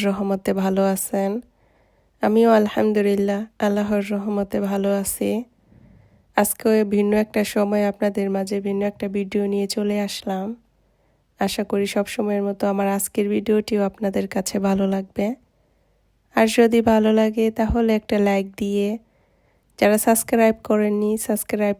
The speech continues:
করে ভিডিওটি দেখে নিতে পারেন। আর যারা আমার পুরনো নতুন ভিউয়ার্স আছেন সবাইকে অসংখ্য ধন্যবাদ, আর সবার প্রতি অনেক ভালোবাসা দোয়া রইল।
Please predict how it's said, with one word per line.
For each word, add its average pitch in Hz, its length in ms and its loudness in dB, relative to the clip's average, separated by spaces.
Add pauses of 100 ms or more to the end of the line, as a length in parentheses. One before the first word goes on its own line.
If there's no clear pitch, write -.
করে 208 280 -2
ভিডিওটি 202 520 -2
দেখে 202 280 -2
নিতে 202 260 -2
পারেন। 202 420 -2 (2000)
আর 208 160 4
যারা 220 340 4
আমার 220 220 4
পুরনো 220 500 2
নতুন 214 420 0
ভিউয়ার্স 202 440 0
আছেন 202 400 -4
সবাইকে 208 540 -4
অসংখ্য 220 460 -4
ধন্যবাদ, 202 640 -4 (580)
আর 202 160 -2
সবার 214 400 -4
প্রতি 220 360 -6
অনেক 202 300 -2
ভালোবাসা 208 680 -4
দোয়া 208 280 -2
রইল। 202 340 -4